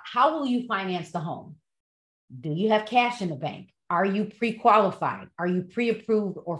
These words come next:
fully underwritten? Cash means you have cash in the bank. Cash in the bank, not a hard money loan, which we'll talk about, uh, in the future when we get to, when we talk about investing.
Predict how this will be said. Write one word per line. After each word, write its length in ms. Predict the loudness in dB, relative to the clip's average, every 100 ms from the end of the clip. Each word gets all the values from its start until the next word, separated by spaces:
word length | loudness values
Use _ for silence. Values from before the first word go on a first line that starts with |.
| -2
fully 260 | 0 2 0
underwritten? 680 | 0 -2 -4 -8 -16 -18 _ _ _ _ _ _ 0
Cash 300 | 4 4 4
means 300 | 0 2 2
you 80 | 2
have 400 | 6 6 6 -2
cash 280 | -2 -2 -2
in 60 | -8
the 60 |
bank. 280 | -6 -8 -10 _ _ _ _ _ _ _ -2
Cash 300 | 2 2 2
in 80 | -4
the 60 | 0
bank, 360 | -2 -2 -6
not 460 | -2 4 4 4 0
a 440 | 0 2 0 -2 -10 _ _
hard 320 | 2 4 4
money 200 | 2 2
loan, 400 | 0 0 -2 -6 -8
which 180 | -10 -6
we'll 100 | -6
talk 240 | 0 0 2
about, 420 | 2 2 0 -10 -10
uh, 220 | -6 -6
in 80 | -6
the 80 | -8
future 360 | -6 -6 -4 -6
when 100 | -4
we 100 | -4
get 220 | -6 -6
to, 420 | -6 -4 -4 -8 _ _
when 120 | -12 -4
we 40 |
talk 180 | -2 -2
about 200 | -4 -4
investing. 640 | -2 -4 -4 -8 -8 -10